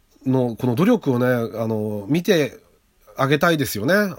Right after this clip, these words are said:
素晴らしい努力だと思いますね。はい。なんてことをちょっとあの、このニュースを見て、あの、思ったんでお話しさせていただきました。はい。あの、まあ皆さんね、運転気をつけてると思うし、僕も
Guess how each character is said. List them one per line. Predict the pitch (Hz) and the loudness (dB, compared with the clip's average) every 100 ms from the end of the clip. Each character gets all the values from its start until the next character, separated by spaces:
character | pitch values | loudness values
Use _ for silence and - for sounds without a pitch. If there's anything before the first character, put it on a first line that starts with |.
| 87 | -8
素 | - | -2
晴 | 147 269 | 0 2
ら | |
し | 277 302 285 220 | 0 0 0 2
い | 135 | 2
努 | 139 | 2
力 | 151 131 | 2 2
だ | 123 110 | -2 -2
と | 117 | -2
思 | 117 | 0
い | |
ま | 117 117 | -2 -4
す | 107 | -2
ね。 | 120 127 113 - | 0 -2 -4 -10
は | - 117 | -4 -2
い。 | 101 - _ _ _ _ _ _ _ _ - - - - - | -4 -10 _ _ _ _ _ _ _ _ -20 -20 -20 -10 -2
な | 240 | -2
ん | |
て | 247 | 0
こ | 269 | -2
と | 185 | -2
を | 139 | 0
ち | |
ょ | 165 | 0
っ | |
と | - | 0
あ | 117 | 0
の、 | 113 | 0
こ | 170 | 0
の | 190 | 0
ニ | 233 | 0
ュ | |
ー | |
ス | 233 143 | 0 0
を | |
見 | 110 | 0
て、 | 101 98 - - - - | -2 -6 -10 -20 -20 -10
あ | 104 | -6
の、 | 104 98 95 95 92 | -4 -4 -6 -8 -6
思 | 139 180 | -2 0
っ | |
た | 202 - | -2 -4
ん | 110 | 0
で | 143 | 0
お | 147 | 0
話 | 123 120 | -2 -4
し | - | -4
さ | 117 | -8
せ | - | -4
て | 120 | -4
い | 113 | -4
た | - | -6
だ | 113 | -8
き | 110 - | -6 -6
ま | 110 | -6
し | 104 | -6
た。 | - 92 - _ | -8 -10 -12 _
は | - 117 | -8 -6
い。 | 80 _ _ _ _ - _ | -6 _ _ _ _ -20 _
あ | - | -6
の、 | 123 117 113 110 110 104 101 - - | -4 -2 -4 -4 -4 -6 -8 -10 -2
ま | 202 | 0
あ | |
皆 | 117 135 214 | 2 2 2
さ | - | 0
ん | 143 | 2
ね、 | 135 | 2
運 | |
転 | 160 208 185 | 2 0 0
気 | - | 0
を | |
つ | 208 | -2
け | - | -2
て | 247 | 0
る | 175 | -2
と | 127 | 0
思 | 147 | 0
う | |
し、 | 139 | 0
僕 | 135 190 240 | -4 -2 0
も | 135 | 0